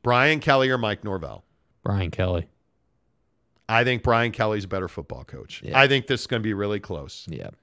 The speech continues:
Speaker 1: I think the problem for F S U is L S U's got a bunch of hosses up front.
Speaker 2: Yeah.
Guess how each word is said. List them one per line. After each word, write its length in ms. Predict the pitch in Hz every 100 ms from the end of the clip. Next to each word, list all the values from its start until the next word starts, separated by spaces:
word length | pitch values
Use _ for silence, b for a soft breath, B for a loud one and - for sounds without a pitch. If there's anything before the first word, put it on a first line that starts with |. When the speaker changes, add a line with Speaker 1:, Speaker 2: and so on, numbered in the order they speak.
| _ _ _ _ _ _ _ _ _ _ _
Speaker 1:
I 220 | 120 147
think 580 | 143 - 156 139 - - _
the 80 | 104
problem 560 | - 147 151 165 170 165
for 720 | - 147 139 135 131 127 123 _ _ _ _ _ _ _ _ _ 143
F 180 | 147
S 240 | 147 131 -
U 220 | 139 127
is 420 | 90 65 - - _ _ _ _ _ _ _ -
L 220 | 139 170
S 200 | 165 -
U's 240 | 156 139
got 180 | - 139
a 20 | 117
bunch 280 | 135 123
of 100 | 110
hosses 760 | 78 - - 165 160 - 127 104
up 180 | 117 107
front. 300 | - 90 50 _ _ -
Speaker 2:
Yeah. 280 | 69 73 67